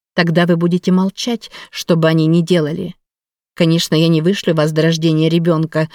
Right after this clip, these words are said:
что бы ни произошло с моим отцом. И, конечно, я не буду наказывать ребёнка, выгоняя его с вами. Ребёнок не виноват. Нет. Если мой отец умрёт, вы уйдёте, но ребёнок останется здесь с нами,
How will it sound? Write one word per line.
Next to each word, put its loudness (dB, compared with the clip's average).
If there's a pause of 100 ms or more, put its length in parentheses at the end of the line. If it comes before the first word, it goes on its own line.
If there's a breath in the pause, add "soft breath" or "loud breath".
(140 loud breath)
что -4
бы 0
ни 2
произошло -2
с -8
моим 0
отцом. -4 (460)
И, -2
конечно, -2
я -2
не 2
буду -4
наказывать -2
ребёнка, 0 (220 loud breath)
выгоняя 2
его 0
с -10
вами. -4 (480)
Ребёнок 0
не 2
виноват. -4 (360)
Нет. 0 (460)
Если 0
мой 0
отец -2
умрёт, -2 (100)
вы 0
уйдёте, -2 (320 loud breath)
но 4
ребёнок 0
останется -2
здесь -2
с -8
нами, 0